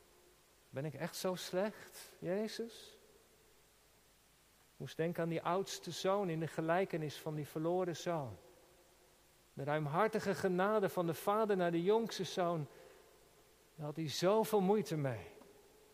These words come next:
Ja, maar. Maar weet u, als wij,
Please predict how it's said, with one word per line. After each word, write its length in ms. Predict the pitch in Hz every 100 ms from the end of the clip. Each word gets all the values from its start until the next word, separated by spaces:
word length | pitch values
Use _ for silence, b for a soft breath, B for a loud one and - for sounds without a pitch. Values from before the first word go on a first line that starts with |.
| -
Ja, 220 | 147 214
maar. 480 | 220 226 165 127 - - - - - - - - - - - - - b b b b b -
Maar 140 | 143
weet 240 | 139 170 170
u, 80 | 170
als 200 | 151 151
wij, 360 | 165 185 185